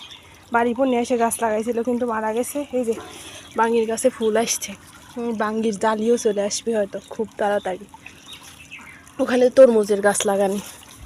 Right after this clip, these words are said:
এখানে যে পটলের গাছে কত ফুল আসছে এইটুকু জায়গায়। আর এই বেড়ার তো ভিডিও দেওয়া আছে, এই বেড়াগুলো তো আমি আব্বার সাথে করে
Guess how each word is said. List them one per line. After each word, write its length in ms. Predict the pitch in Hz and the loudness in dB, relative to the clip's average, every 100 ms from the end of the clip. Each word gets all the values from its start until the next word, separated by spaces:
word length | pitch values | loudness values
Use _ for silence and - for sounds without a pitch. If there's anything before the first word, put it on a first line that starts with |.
| - - - - - - 247 | -20 -20 -20 -20 -20 -10 -6
এখানে 260 | 240 262 262 | -2 0 0
যে 60 | 262 - | 0 0
পটলের 420 | 262 262 254 233 226 | 2 4 6 6 6
গাছে 260 | 220 277 311 - - - - - - - - - - - - 277 | 8 8 8 6 -6 -12 -14 -14 -16 -18 -18 -16 -14 -14 -4 2
কত 200 | 294 320 302 | 2 4 2
ফুল 220 | - 285 240 247 | 2 2 6 6
আসছে 400 | 226 - - 202 - - - - - - - - - | 6 2 2 0 -2 -18 -20 -20 -20 -20 -16 -4 2
এইটুকু 280 | 233 240 233 214 | 2 4 4 6
জায়গায়। 420 | 190 196 214 196 - - - - - - - - - - - - - 247 | 6 6 4 2 -2 -14 -20 -20 -20 -20 -20 -20 -20 -20 -20 -20 -2 4
আর 80 | 247 262 | 8 8
এই 60 | 254 | 8
বেড়ার 260 | 240 262 254 | 8 8 6
তো 60 | 285 240 | 4 4
ভিডিও 220 | 226 240 226 | 8 10 12
দেওয়া 180 | 214 233 | 10 8
আছে, 140 | 247 262 | 8 10
এই 60 | 240 220 | 12 10
বেড়াগুলো 380 | 214 226 226 233 | 8 8 6 8
তো 40 | 233 | 8
আমি 100 | 233 214 | 8 6
আব্বার 220 | 196 226 - | 6 4 4
সাথে 180 | 233 240 240 | 6 6 10
করে 140 | 233 | 10